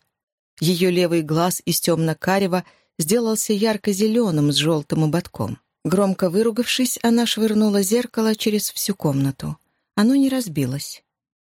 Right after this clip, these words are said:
Вместо этого вещица плавно скользнула под диван, потревожив семью пауков, которые выскочили наружу, пошатываясь на своих многочисленных ногах.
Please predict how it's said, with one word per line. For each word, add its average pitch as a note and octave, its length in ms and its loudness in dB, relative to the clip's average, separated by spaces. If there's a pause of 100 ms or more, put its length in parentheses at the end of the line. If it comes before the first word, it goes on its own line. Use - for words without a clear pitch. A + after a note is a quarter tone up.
Вместо F3+ 400 0
этого F3 340 0
вещица E3+ 580 -2
плавно F#3+ 420 0
скользнула F3 720 0
под D#3+ 280 -4
диван, D#3 480 0 (380)
потревожив F#3 600 0
семью F3 400 0
пауков, D#3+ 560 -2
которые E3 520 0 (300)
выскочили G3+ 540 0
наружу, C#3+ 500 0 (380)
пошатываясь D#3 580 0
на D#3+ 80 0
своих D#3 540 0
многочисленных D#3+ 840 0
ногах. D3 500 -2